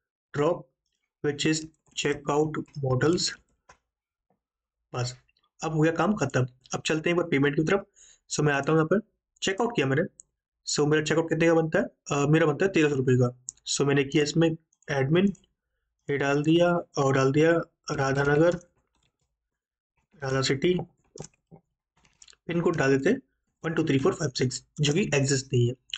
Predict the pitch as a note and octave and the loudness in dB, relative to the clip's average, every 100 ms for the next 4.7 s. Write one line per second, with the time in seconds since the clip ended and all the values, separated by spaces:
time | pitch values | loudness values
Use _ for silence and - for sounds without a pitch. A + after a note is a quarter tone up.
0 | - C#3+ D3+ E3+ E3+ F3 E3+ G3 C4+ - | -4 -2 2 2 2 2 2 0 -2 -10
1 | _ _ _ F#3 C#3 C3+ D3+ D3+ D#3 D#3 | _ _ _ -6 -4 -2 -2 0 2 2
2 | G3+ - _ _ B3 C4 - D#3+ D#3 C3+ | 2 -4 _ _ -4 -2 0 -2 0 0
3 | B2+ B2+ B2+ C3 C#3+ E3 E3 - C#3+ - | 0 2 2 2 2 2 2 0 -2 -4
4 | E3 D#3 D#3 D#3+ C#3+ D3 | -4 -2 -2 -2 -2 -2